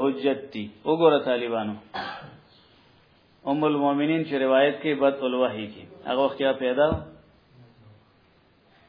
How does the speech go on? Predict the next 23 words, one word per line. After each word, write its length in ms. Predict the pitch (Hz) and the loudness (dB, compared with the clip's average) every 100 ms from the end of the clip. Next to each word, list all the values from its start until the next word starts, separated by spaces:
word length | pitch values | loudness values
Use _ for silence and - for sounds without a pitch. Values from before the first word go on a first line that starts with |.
| _ _ _ _ _ _ _ _ _ _ _ _ | _ _ _ _ _ _ _ _ _ _ _ _
نو 100 | 120 | -14
څه 160 | 123 165 147 | -8 -8 -6
شو؟ 80 | |
مرسل 500 | 131 143 139 180 175 | -4 -2 0 2 2
شو 100 | 120 | -2
کنه. 220 | 104 107 101 113 | -10 -10 -12 -8
نو 60 | |
مراسیل 480 | 120 139 139 170 170 | 0 2 2 0 0
د 80 | 151 | -2
صحابه 360 | 143 131 143 135 | 0 0 0 0
حجت، 380 | 131 127 131 - | -2 -2 -4 0
یا 240 | 143 156 | 6 6
دا 280 | 139 143 117 - - - | 6 4 2 -2 -16 -6
ام 180 | 156 160 | -2 0
المؤمنین 520 | 151 151 151 165 151 | 0 0 0 0 0
د 60 | |
بل 200 | 139 143 | 0 0
صحابي 380 | 127 120 127 131 | -2 0 0 0
نه 140 | 135 117 | 0 -2
اوریدلی، 380 | 113 113 117 | -2 -6 -8
جو 100 | 117 | -6
متصل 460 | 123 - 160 139 143 | -6 -6 -6 -8 -12
شو. 220 | - - | -12 -16